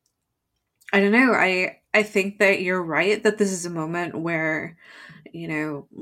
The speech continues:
powerful men are bring-, being brought to justice and being brought down. But I think that he's particularly in the crosshairs given everything that's going on right now. It's like he's really seeing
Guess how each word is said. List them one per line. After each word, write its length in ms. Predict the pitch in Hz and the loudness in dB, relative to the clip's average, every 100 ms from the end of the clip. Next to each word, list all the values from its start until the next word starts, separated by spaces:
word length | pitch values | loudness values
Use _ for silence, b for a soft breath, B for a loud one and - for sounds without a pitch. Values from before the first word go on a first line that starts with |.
| 165 | -14
powerful 520 | - 175 170 165 185 | -2 0 0 -4 -6
men 480 | 170 165 170 170 170 - | -4 -2 -4 -6 -10 -6
are 540 | 160 165 156 151 - | -2 -2 -4 -6 -10
bring-, 520 | 165 165 156 160 160 156 - | -8 -6 -6 -6 -10 -10 -4
being 240 | 196 180 | -4 -2
brought 260 | 185 185 - | -2 -2 -4
to 100 | 165 | -4
justice 460 | 135 - - 196 | -4 -2 -2 -2
and 140 | 175 165 | -4 -8
being 240 | 160 156 | -10 -10
brought 260 | 156 156 151 | -6 -4 -2
down. 460 | 156 175 226 226 - - | -2 0 -2 -4 -10 -4
But 160 | 180 - - | -2 -2 -2
I 140 | 185 | -2
think 380 | 185 - 196 - | -2 0 0 0
that 340 | 175 170 - - B B B B | 0 0 -2 -12 B B B B
he's 380 | - 220 208 208 | -4 2 4 4
particularly 600 | - 202 208 208 196 180 | 2 2 2 2 2 0
in 60 | 175 | -4
the 60 | 151 | -6
crosshairs 640 | - 165 - 175 - 147 | -4 -4 -4 -8 -8 -8
given 460 | 170 160 156 143 - | -8 -6 -8 -10 -10
everything 420 | 175 165 160 165 | -8 -8 -10 -10
that's 180 | 160 156 | -10 -10
going 300 | - 156 151 | -10 -8 -8
on 140 | 147 151 | -10 -10
right 200 | 156 165 | -10 -8
now. 260 | 151 156 | -6 -6
It's 280 | 170 - - | -8 -8 -4
like 260 | 160 156 _ B B B B B _ - | -2 -2 _ B B B B B _ -8
he's 320 | 180 196 180 | -2 0 0
really 400 | 185 180 185 175 | -2 0 -2 -4
seeing 880 | - - 185 180 175 175 165 165 | -6 -6 -4 -4 -4 -6 -8 -10